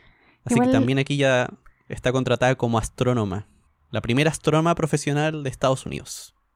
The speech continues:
Speaker 2: Siempre he encontrado tan raro eso de las instituciones superiores solo de mujeres.
Speaker 1: Sí. Sí, es raro.
Speaker 2: Mm.
Speaker 1: Una de las cosas que también estaba viendo era que esta institución, eh, era parte de un grupo de seis instituciones súper famosas de mujeres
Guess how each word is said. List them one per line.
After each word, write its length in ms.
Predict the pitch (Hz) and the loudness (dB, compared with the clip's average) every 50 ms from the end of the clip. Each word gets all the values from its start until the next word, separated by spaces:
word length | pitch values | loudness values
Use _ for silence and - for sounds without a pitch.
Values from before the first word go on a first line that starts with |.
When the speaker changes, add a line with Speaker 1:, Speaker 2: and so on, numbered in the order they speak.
| _ _ _ - | _ _ _ -6
Speaker 2:
Siempre 300 | - 254 254 254 294 302 | -2 0 0 2 2 2
he 20 | |
encontrado 380 | 294 302 294 277 277 269 277 277 | 2 2 2 4 4 4 4 4
tan 240 | 277 277 262 240 208 | 2 2 0 0 0
raro 340 | - 196 202 208 247 254 | 0 0 0 0 2 2
eso 380 | 262 262 262 - - 262 254 254 | 2 0 0 0 0 2 2 4
de 160 | 247 240 240 233 | 4 4 4 4
las 140 | 233 233 | 2 2
instituciones 920 | 233 226 226 - - 226 202 202 196 - 226 214 214 220 226 - - - - - | 4 2 2 0 0 -2 -2 -2 -2 -2 0 0 2 2 0 0 -2 -8 -12 -12
superiores 560 | - - 233 202 208 202 196 202 202 226 220 | -6 -4 -2 0 0 2 0 0 0 0 -2
solo 240 | - - 226 214 214 | -2 0 0 2 2
de 140 | 214 214 202 | 2 2 2
mujeres. 720 | 196 185 170 - - 190 185 220 254 262 - - - - - - - - _ _ _ _ | 2 0 0 0 -2 0 0 0 0 -2 -4 -8 -18 -18 -20 -20 -20 -20 _ _ _ _
Speaker 1:
Sí. 400 | - - - - - 104 - - _ _ _ _ _ _ _ _ | -18 -14 -10 -8 -6 -8 -8 -10 _ _ _ _ _ _ _ _
Sí, 160 | - - - | -6 0 0
es 80 | 151 139 | 0 2
raro. 360 | - 147 151 120 123 175 - _ | 2 0 0 0 -2 -6 -6 _
Speaker 2:
Mm. 220 | - 226 220 220 208 - - - - - _ _ _ _ _ _ _ - - - - - - - | -4 -2 0 0 -2 -4 -8 -16 -20 -20 _ _ _ _ _ _ _ -20 -20 -20 -20 -20 -10 -2
Speaker 1:
Una 120 | - 147 156 | 0 2 4
de 40 | 147 | 4
las 100 | 143 - | 2 0
cosas 220 | - 160 - 170 | -2 -2 -2 0
que 100 | 151 156 | 0 0
también 220 | 151 135 127 131 | -2 -2 -2 -2
estaba 300 | 143 143 - - 165 160 | -4 -4 -2 0 0 0
viendo 340 | 147 151 170 180 190 202 196 | 0 -2 -2 -4 -2 -2 -2
era 200 | - 147 135 135 | -2 0 0 0
que 100 | - 143 | 0 0
esta 180 | 143 - - - | -2 -2 -2 -6
institución, 880 | 143 - 135 - 135 - - - 135 135 151 165 180 190 196 208 220 - _ _ _ _ _ _ _ _ - | -6 -6 -6 -8 -6 -6 -4 -2 0 0 0 0 -2 -4 -4 -6 -8 -12 _ _ _ _ _ _ _ _ -8
eh, 280 | 139 123 120 113 113 113 _ _ _ _ _ _ _ | -4 -2 -2 -2 -4 -6 _ _ _ _ _ _ _
era 240 | - 135 131 127 - | -4 0 0 0 2
parte 280 | - 139 143 - 156 143 | 2 2 2 2 -2 -2
de 80 | 135 | 0
un 80 | 135 127 | 0 0
grupo 320 | 131 139 156 156 156 139 | 2 0 2 2 2 2
de 120 | 127 110 110 | 2 2 0
seis 400 | - - - 139 170 - - - | -2 -2 -2 0 0 -2 -4 -6
instituciones 640 | 165 143 - - 151 - 143 - - 160 147 135 - | -6 -6 -4 -4 -4 -4 -4 -2 0 0 0 0 0
súper 220 | - 156 151 151 | -2 -2 -2 -4
famosas 480 | - - - 151 151 156 - - 151 143 | -4 -2 -2 -2 -2 -2 -2 -2 -2 -2
de 100 | 151 151 | -2 -4
mujeres 680 | 151 143 - - 120 107 95 - - - - - - | -4 -4 -4 -4 -4 -4 -4 -6 -10 -14 -16 -16 -20